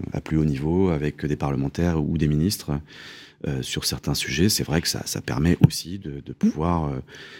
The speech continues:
Speaker 1: de pouvoir échanger, euh, sur des sujets un peu plus, euh, nationaux.
Speaker 2: Merci, euh, Christophe.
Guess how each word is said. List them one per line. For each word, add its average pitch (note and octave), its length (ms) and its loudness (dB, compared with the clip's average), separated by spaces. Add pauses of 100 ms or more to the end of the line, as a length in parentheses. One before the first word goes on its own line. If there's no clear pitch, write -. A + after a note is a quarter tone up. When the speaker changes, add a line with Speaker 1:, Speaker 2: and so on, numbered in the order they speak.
(200)
Speaker 1:
de - 80 -8
pouvoir E2+ 380 2
échanger, D#2+ 500 2
euh, D2+ 220 2
sur C#2+ 180 -4
des C#2+ 120 -2
sujets E2 440 0
un D2 140 2
peu C#2 100 -6
plus, E2+ 400 0
euh, C#2 320 0
nationaux. C#2+ 420 -2 (680)
Speaker 2:
Merci, C#3 360 4
euh, D3 80 8
Christophe. G3+ 520 4